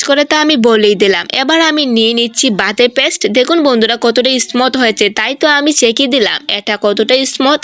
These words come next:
আর গ্লোয়িং হবে। বাতের পেস্টটা, আর বাত কিন্তু আছে প্রাকৃতিক স্কিন ব্রাইটেনিং এজেন্ট, এটা ত্বককে ইনস্ট্যান্ট ফর্সা করে তোলে এবং লম্বা সময় ধরে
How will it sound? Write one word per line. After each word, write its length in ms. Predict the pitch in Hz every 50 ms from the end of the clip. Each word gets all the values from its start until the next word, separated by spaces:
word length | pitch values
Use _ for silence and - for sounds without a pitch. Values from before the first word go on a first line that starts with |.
| 240 226
আর 80 | 214 220
গ্লোয়িং 380 | 233 220 247 233 233 240 254 254 269 240
হবে। 260 | 240 208 180 185 160 - - - - _ _ _ _ _ _ _ _ _ _ _ _ _ _ _ _ _ _ _ _ _ _ _ _ -
বাতের 380 | 220 233 226 247 - - 320 339 -
পেস্টটা, 400 | 302 254 247 254 - - 208 - - - - - -
আর 80 | 196 190
বাত 280 | 185 196 208 202 233 - -
কিন্তু 320 | - 320 339 349 339 339 320 302 294
আছে 160 | 285 277 311 294
প্রাকৃতিক 600 | - 269 226 220 220 - 226 226 220 226 214 214 208 208 208
স্কিন 200 | - - 226 220 214 196
ব্রাইটেনিং 460 | 208 196 190 214 226 269 269 294 302 302 302 294 294
এজেন্ট, 280 | 277 302 269 277 339 - - 233
এটা 140 | 226 240 220 202
ত্বককে 320 | - 220 202 196 - - 214 202 214
ইনস্ট্যান্ট 480 | 208 208 233 269 - - - 285 285 294 -
ফর্সা 360 | - 190 190 220 - - 240
করে 240 | 226 - 262 254 262
তোলে 260 | 262 294 294 294 285 285
এবং 200 | 285 254 214 208 262 262 226 208 202
লম্বা 320 | 202 202 202 208 208 240 285
সময় 320 | - - 294 277 262 254 226
ধরে 140 | 233 226 233